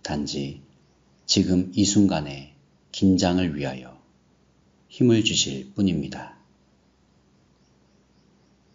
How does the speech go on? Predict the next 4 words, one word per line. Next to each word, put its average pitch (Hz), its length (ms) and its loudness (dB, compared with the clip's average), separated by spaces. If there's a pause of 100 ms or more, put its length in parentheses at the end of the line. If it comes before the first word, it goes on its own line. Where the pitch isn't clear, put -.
(520)
우리는 95 340 6
상식적으로 73 960 -4 (800)
어려움들을 78 880 -2
대하려는 67 680 -8